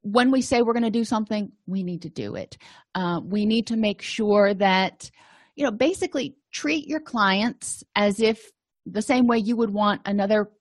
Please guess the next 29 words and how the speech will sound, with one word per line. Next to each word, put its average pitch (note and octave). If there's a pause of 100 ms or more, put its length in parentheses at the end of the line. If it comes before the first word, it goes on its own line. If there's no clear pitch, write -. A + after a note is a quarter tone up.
(120)
professional G#3
to G#3+
treat -
your G#3+
family E3
members. G#2+ (1080)
Common F4+
issues. A#3
When B3
we're C4+
talking E4+
about C#4+
pain, C4 (240)
more B3
than C4
fifty E4
percent C#4+
of C#4
patients C4
with B3
pain B3
have A3+
concurrent A3+
depression. G#3+
So C#4
it E4
is D4+
not C4
uncommon A#3+